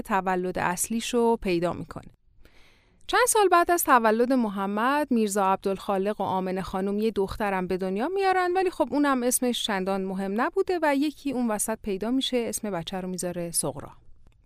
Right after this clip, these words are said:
حدوداً یک سال بعد از تولد محمد قاضی، جنگ جهانی اول شروع شد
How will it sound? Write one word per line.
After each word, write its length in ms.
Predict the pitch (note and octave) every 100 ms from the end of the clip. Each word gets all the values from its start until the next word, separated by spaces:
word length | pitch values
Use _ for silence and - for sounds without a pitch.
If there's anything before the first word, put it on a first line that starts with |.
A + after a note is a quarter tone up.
| -
حدوداً 460 | E4+ F4+ F#4+ G4+ G4+ G4+ D4+
یک 300 | B3+ D#4+ -
سال 300 | - A#3+ G#3
بعد 240 | G#3+ A#3
از 140 | G#3+ -
تولد 520 | G3 F#3 F3+ G3 A#3
محمد 520 | G#3 F#3 F3 F3+ G3+
قاضی، 600 | G3 F3 F3 G#3 B3+ D4 - - - -
جنگ 400 | C#4 D#4+ F#4+ F#4
جهانی 500 | D#4+ C4 A3+ G#3+ A3
اول 280 | G3+ F3+ F#3+
شروع 360 | F#3 - A3 D4
شد 200 | -